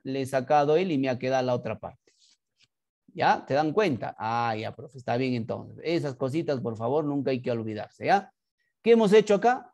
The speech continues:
Aquí hemos hecho que del total, que el total que vale mil cuatrocientos cuarenta,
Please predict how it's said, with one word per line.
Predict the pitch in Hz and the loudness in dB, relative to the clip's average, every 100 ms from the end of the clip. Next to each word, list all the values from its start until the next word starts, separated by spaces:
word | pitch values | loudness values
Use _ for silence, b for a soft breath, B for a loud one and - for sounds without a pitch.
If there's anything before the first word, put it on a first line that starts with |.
| - | -6
Aquí | 156 156 | -4 -2
hemos | 180 180 | -2 -2
hecho | 170 175 147 | -2 -2 -2
que | 143 127 | 0 0
del | 123 - | 0 -2
total, | 123 127 165 185 233 - _ - | -2 4 4 4 0 -12 _ -12
que | |
el | 117 107 | -10 -8
total | 110 - 160 | -4 0 0
que | 139 127 | 0 2
vale | 135 131 | 4 2
mil | 120 143 151 117 | 0 -2 -2 -4
cuatrocientos | - 113 117 107 104 151 151 - 147 - | -6 -6 -6 -8 -10 -8 -8 -6 -8 -4
cuarenta, | 165 156 135 113 - - | 0 2 0 -4 -8 -16